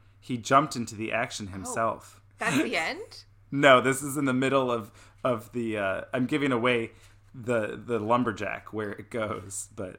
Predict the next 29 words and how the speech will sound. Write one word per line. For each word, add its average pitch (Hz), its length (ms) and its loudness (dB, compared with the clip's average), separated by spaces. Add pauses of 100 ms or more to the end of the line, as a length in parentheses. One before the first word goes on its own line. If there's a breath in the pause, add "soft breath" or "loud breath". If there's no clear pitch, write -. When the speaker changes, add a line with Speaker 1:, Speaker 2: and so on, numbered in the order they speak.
(120)
Speaker 2:
Oh, 302 720 8
I 233 100 2
was 254 80 -4
gonna 294 180 -12
say 269 400 2
Pecker 320 500 2
didn't 233 380 -8
seem 233 160 -8
like 202 240 -6
this 214 180 -8
author's 190 580 0
style. 160 840 -6 (200 loud breath)
Speaker 1:
No, 143 480 10
no, 147 200 8
no, 135 180 8
no. 110 340 2
That 139 240 10
was 131 220 0
not 117 380 2
the 120 160 -2
end. 113 300 -2
The 131 200 -2
Speaker 2:
Yeah. 170 200 4
Speaker 1:
end, 135 420 2
he 175 100 -4
lays 170 300 0
out 180 160 2
the 208 60 -2
chaps. 151 440 4